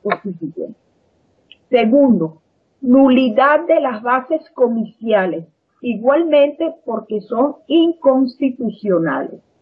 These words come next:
Tercero, decisión pública hecha por el preside-, por la presidente del C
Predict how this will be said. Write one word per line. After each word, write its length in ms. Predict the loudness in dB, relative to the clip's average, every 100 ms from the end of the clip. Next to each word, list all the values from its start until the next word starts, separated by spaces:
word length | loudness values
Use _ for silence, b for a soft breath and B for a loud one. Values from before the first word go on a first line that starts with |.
| _ _ _ _ _ -2
Tercero, 680 | 0 0 0 0 2 -2 -6 _ _ -6
decisión 880 | -2 0 -2 -6 -2 2 2 2 -4 _
pública 680 | -6 -4 -2 -4 -6 -10 -12 _
hecha 380 | -2 -2 0 -4
por 160 | -2 -4
el 160 | -4
preside-, 580 | -2 -2 -2 -8 -2 -2
por 180 | 2 0
la 260 | 2 0 0
presidente 760 | -4 -4 -6 0 2 2 -4
del 240 | -6 -6
C 80 | -8